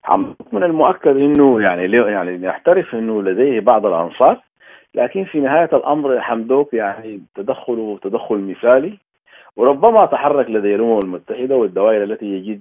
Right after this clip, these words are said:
اللعب فيها كثيرًا. لكن على صعيد ال-، العام، على التأثير العام على ال-، على ال-، على المتقاتلين والمتصارعين الآن، لا أعتقد أنه سوف يعني، يعني حديثه سوف يعني سوف يكون لديه أي، لديه أي تأثير عليهم.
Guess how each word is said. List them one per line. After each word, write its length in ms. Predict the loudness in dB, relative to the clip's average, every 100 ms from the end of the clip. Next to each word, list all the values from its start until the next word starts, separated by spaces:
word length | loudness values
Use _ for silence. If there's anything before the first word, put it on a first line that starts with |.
| -10
اللعب 320 | -6 -2 -2 -2
فيها 260 | -4 -4 -6
كثيرًا. 440 | -10 -10 -10 -10 _ _ _ -20 _ 0
لكن 280 | 0 0
على 260 | 0 2 0 -2
صعيد 260 | -6 -4
ال-، 280 | -4 -6 -10
العام، 680 | -14 -10 -4 2 2 2 -4 -6
على 100 | -6
التأثير 520 | -4 -4 -2 -2 0
العام 400 | 2 2 0 -4
على 300 | -2 2 2
ال-، 140 | 0
على 240 | 0 2 2
ال-، 120 | 0
على 240 | -2 0 0
المتقاتلين 1040 | -4 -12 -10 -8 0 2 2 0 -4 -2
والمتصارعين 760 | -2 -6 0 4 4 2 -4
الآن، 360 | -2 2 2 0 _ _ _ _ _
لا 160 | 2 2
أعتقد 400 | 2 -2 -2 -2
أنه 380 | -4 -6 -8
سوف 260 | -8 -12 -6
يعني، 580 | -4 -4 -6 -8 -8 -12 _ -20 -20 -8
يعني 320 | -2 0 0
حديثه 460 | -2 -6 -2 0 0
سوف 220 | -2 -4
يعني 400 | -4 -4 -8 -12 -20 _ -20 -16 -10
سوف 180 | -10
يكون 200 | -4 -2
لديه 240 | 2 4 2
أي، 300 | 2 0 -2
لديه 420 | 0 0 2 0
أي 200 | 0 0
تأثير 460 | -2 -4 -2 0 0
عليهم. 280 | -2 -12